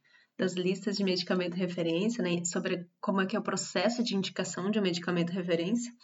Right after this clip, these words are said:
Eu queria fazer uma pergunta que sai um pouquinho da nossa discussão aqui, mas eu tô curiosa pra saber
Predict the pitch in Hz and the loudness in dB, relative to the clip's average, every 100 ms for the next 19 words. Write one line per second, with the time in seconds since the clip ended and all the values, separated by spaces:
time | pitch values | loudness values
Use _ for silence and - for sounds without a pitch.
0 | - - - - - - - _ 202 214 | -20 -20 -20 -20 -20 -20 -20 _ 2 8
1 | 240 233 254 247 254 240 240 240 208 202 | 10 10 8 6 4 6 8 6 4 4
2 | 240 262 - 233 247 240 240 226 220 214 | 4 4 4 6 8 6 6 4 4 2
3 | 214 233 - - - 208 202 220 220 233 | 4 2 2 -4 -2 -2 0 0 2 0
4 | 233 233 220 190 202 240 214 - 226 208 | 4 4 6 2 0 -2 -4 0 2 2
5 | 202 | -2